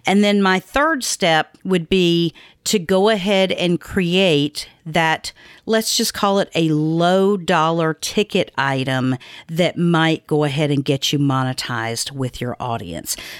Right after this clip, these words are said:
Because you're gonna have people signing up for your email list. You're focused on that as your only metric of success. You've created a killer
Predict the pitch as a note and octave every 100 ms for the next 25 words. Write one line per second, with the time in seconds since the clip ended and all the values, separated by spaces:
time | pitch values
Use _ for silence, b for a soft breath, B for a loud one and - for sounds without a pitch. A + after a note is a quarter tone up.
0 | - - F3+ C#3+ E3+ D#3+ D#3 D3+ F#3 A3+
1 | A3 A#3+ A#3 A3 G#3+ G3+ F3 F#3 F#3+ -
2 | - G#3 A3 D#3+ C#3 C3 A#2+ A2 C#3 -
3 | - B B D#3 C#3+ E3+ D#3+ E3+ - D#3+
4 | D3+ C3+ C#3 E3 - F3+ D#3+ D#3+ - F3
5 | F#3+ F#3 E3 - F3+ E3+ - - - D3
6 | B2+ C3 - B - F#3+ - F#3+ G3+ A3
7 | A3+ - - A3+ A3+